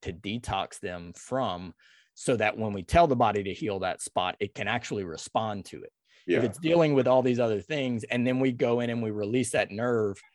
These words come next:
Speaker 2: Mm-hmm.
Speaker 1: it gets the signal, but the immune system doesn't even have the capacity to go in and, and
Speaker 2: Yeah.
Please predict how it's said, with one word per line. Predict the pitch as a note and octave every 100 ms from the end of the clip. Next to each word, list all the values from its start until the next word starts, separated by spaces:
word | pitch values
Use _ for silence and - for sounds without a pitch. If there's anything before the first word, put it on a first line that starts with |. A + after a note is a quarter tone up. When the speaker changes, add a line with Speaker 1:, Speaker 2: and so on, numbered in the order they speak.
| _
Speaker 2:
Mm-hmm. | F2+ F2 _ -
Speaker 1:
it | C3+
gets | B2 F3+
the | - B2+
signal, | - F#3 D3+ A#2+ G#2 -
but | C3 A2 -
the | C#3 B2
immune | A2+ D3+ F#3+
system | - B2 A#2+
doesn't | A2 A#2 A2+
even | A2
have | G#2 G#2+
the | G#2
capacity | - G2+ - G#2 - G#2+
to | F#2+
go | E2+ - G#2 G#2
in | A2
and, | G#2 F2+ G2
and | F2+
Speaker 2:
Yeah. | F2